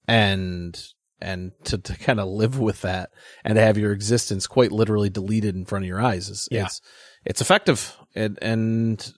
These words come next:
Speaker 1: and it was done very well and left me kind of, you know, slack-jawed a bit. And then not, and I'm not trying to progress along necessarily, but then n-, knowing that there was this Route E that,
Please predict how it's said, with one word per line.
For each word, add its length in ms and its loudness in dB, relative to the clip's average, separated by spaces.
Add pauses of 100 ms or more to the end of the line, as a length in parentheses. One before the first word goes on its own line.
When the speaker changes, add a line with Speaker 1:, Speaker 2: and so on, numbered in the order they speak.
(140)
Speaker 1:
and 460 -2 (100)
it 180 -4
was 180 0
done 260 6
very 280 8
well 340 6
and 120 0
left 300 0
me 160 2
kind 340 2
of, 340 2 (1160)
you 80 4
know, 60 8
slack-jawed 600 6
a 60 4
bit. 240 4
And 220 6
then 540 6
not, 360 2
and 120 2
I'm 80 4
not 160 2
trying 200 4
to 60 2
progress 340 4
along 380 6
necessarily, 580 4
but 180 -2
then 340 2 (300)
n-, 300 2
knowing 320 8
that 160 4
there 200 8
was 320 6
this 360 2
Route 500 2
E 480 -2 (300)
that, 440 -2